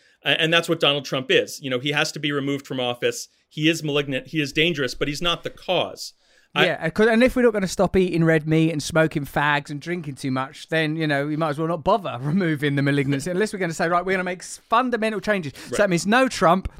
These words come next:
Speaker 2: no Biden, none of any of you lot. This game is over. <laughs> I'm
Speaker 1: Well
Speaker 2: sorry that I inadvertently, that looked like a fascistic move, but that was just enthusiasm.
Speaker 1: Well, you know,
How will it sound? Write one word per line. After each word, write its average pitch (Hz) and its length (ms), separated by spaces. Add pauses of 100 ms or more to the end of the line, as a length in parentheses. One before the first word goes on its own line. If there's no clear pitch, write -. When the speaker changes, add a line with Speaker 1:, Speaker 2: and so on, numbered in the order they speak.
Speaker 2:
no 247 280
Biden, 170 520 (160)
none 269 260
of 277 80
any 269 280
of 156 120
you 151 180
lot. 160 220 (220)
This 196 200
game 233 360
is 196 180 (180)
over. 175 540
<laughs> - 40 (680)
I'm 139 60
Speaker 1:
Well 233 100
Speaker 2:
sorry 202 160
that 160 120
I 156 140
inadvertently, 160 520
that 147 140
looked 147 200
like 139 220
a 135 80
fascistic - 640
move, 131 380
but 139 160
that 143 160
was 139 80
just - 280 (120)
enthusiasm. 131 800 (440)
Speaker 1:
Well, 208 140
you 185 140
know, 208 240